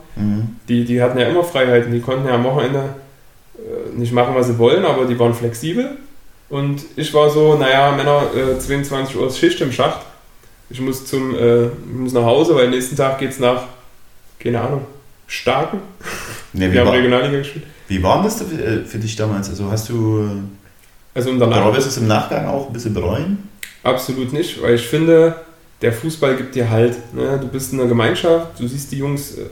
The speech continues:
Speaker 2: wirklich vier, fünf Mal die Woche. Du, äh, hast nicht so schnell die Chance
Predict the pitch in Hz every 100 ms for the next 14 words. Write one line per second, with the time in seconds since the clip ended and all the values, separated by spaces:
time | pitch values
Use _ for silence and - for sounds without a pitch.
0 | - - 135 127 - 156 151 143 135 127
1 | 123 120 185 - - - - - - -
2 | - 123 120 120 - 113 113 113 120 -
3 | 156 - 135 147 131 123 147 156 160 -
4 | -